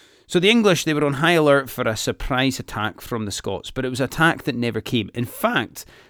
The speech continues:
Robert the Bruce still had designs on retreating and not engaging the English army at all. He was very wary and, despite the day's heroics, reluctant to risk everything in battle the following morning.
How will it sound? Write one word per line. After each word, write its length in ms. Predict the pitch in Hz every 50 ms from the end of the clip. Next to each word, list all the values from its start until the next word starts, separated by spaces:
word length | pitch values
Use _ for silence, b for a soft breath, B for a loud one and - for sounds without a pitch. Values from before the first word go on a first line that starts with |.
| b b
Robert 320 | - 175 214 208 190 175 151
the 80 | 139
Bruce 360 | 123 113 - 147 165 143 -
still 420 | - - - - - 165 165 175 175
had 300 | 151 - 151 139 131 117
designs 480 | 135 123 107 127 123 123 123 120 107
on 120 | 113 107 104
retreating 600 | 101 95 - - - 147 160 160 - 135 113 104
and 240 | - 120 123 127 127
not 220 | 139 147 160 156
engaging 560 | 143 143 139 123 120 123 123 117 110 117 110 107
the 100 | 104 104
English 320 | 107 104 104 104 - -
army 240 | 104 104 101 98 92
at 160 | 90 - -
all. 240 | 156 180 180 127 104
He 160 | 95 107 117
was 240 | 120 127 117 104 B B B B B B
very 520 | - 107 101 120 151 175 196 208 214 196
wary 560 | 170 131 123 131 147 170 180 165 156 123 101 95
and, 160 | 92 95 92
despite 520 | 117 110 - - - 143 165 190 190 156
the 60 | 143
day's 380 | 123 104 - 131 127 120 - -
heroics, 680 | - 104 101 - 127 175 190 139 98 85 - - - -
reluctant 720 | 120 113 113 113 123 139 135 - - - - 127 107 -
to 100 | - 131
risk 480 | 120 113 107 113 127 147 147 - - -
everything 500 | - 131 131 123 135 127 - 131 117 110
in 100 | 107 101
battle 420 | 95 117 113 123 120 - 117 113
the 60 | 98 92
following 440 | - - 120 113 107 104 101 101
morning. 420 | 104 123 160 175 147 95 90 87